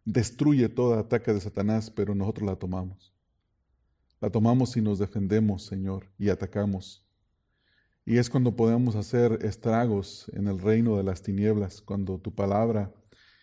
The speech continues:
es utilizada, es tomada por tus hijos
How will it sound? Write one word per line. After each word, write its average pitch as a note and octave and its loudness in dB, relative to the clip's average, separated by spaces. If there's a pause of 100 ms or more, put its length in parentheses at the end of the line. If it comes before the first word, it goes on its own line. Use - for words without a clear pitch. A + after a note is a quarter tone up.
(160)
es A2+ 0
utilizada, G2+ -2
es G#2+ -2
tomada G2+ 0 (460)
por F#2+ -4 (400)
tus C3 -2
hijos - -6